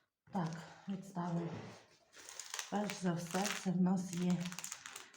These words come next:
в мене мідний купорос. Сто грам, дівчатка, для обробки дерев,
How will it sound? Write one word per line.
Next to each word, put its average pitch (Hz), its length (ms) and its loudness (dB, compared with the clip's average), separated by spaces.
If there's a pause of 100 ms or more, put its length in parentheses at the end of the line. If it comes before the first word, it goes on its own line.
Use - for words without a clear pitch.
(140)
в 196 40 4
мене 185 280 8
мідний 180 480 6 (920)
купорос. 165 800 0 (500)
Сто - 380 4
грам, 156 500 4
дівчатка, 185 540 -2
для 175 380 4 (960)
обробки 175 600 0
дерев, 156 600 0